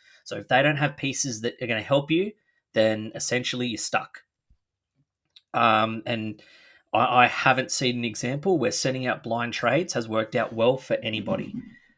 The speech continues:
Um, typically, you have to overpay, uh, <clears throat> because we're, s-, you know, from my experience,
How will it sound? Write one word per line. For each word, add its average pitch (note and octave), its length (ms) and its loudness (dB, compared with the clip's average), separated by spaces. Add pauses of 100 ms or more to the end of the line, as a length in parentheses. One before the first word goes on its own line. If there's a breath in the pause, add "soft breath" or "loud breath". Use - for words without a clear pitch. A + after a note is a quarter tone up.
(140)
Um, G#2 420 -10
typically, B2 420 -2
you G#2 140 0
have A#2+ 220 -2
to - 80 -8
overpay, D3 640 0 (100)
uh, G#2+ 320 -2 (240)
<clears throat> B2 280 -2
because A2+ 240 -2
we're, A2+ 60 -4
s-, - 400 -8
you - 120 -6
know, - 180 -8 (360 soft breath)
from B2 180 6
my A#2+ 140 4
experience, A#2+ 720 0